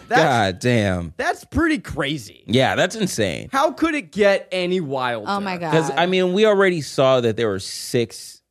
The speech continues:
Speaker 2: uh, police officers chasing him.
Speaker 1: Right.
Speaker 3: Yeah.
Speaker 2: Police officers, not even T S A.
Speaker 1: Right.
Speaker 2: Full police officers chasing this young boy. They were not just putting him back to his father.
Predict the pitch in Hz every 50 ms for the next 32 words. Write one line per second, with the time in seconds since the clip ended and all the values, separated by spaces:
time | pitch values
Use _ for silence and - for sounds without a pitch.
0 | _ - 104 107 104 98 95 92 90 87 87 85 80 73 - _ _ - - 95
1 | - 120 104 98 98 98 95 - 92 85 80 78 80 - - - 90 82 87 -
2 | - - 92 82 85 - - 73 69 69 - 50 50 - _ _ _ - 156 160
3 | 202 220 196 160 143 - - 160 156 _ _ _ _ _ _ _ _ _ _ _
4 | _ _ _ - 175 185 180 185 233 240 214 - 160 120 113 120 - 104 92 -
5 | - - - - - - 110 131 151 185 208 220 180 175 151 135 - 143 131 113
6 | 95 98 - 80 71 53 50 - - _ - 131 - - - - - 185 196 196
7 | 196 196 196 185 180 - 180 165 147 135 123 - 123 98 95 90 92 98 98 92
8 | - - - 120 113 113 - 123 110 104 98 98 95 95 95 92 92 92 85 92
9 | 92 90 87 85 - - - _ - - 165 185 175 135 117 113 117 113 87 90
10 | 110 107 101 - - - 92 92 - - - 127 117 113 107 113 101 95 85 90
11 | 90 90 - - - 101 92 92 - - - - - 60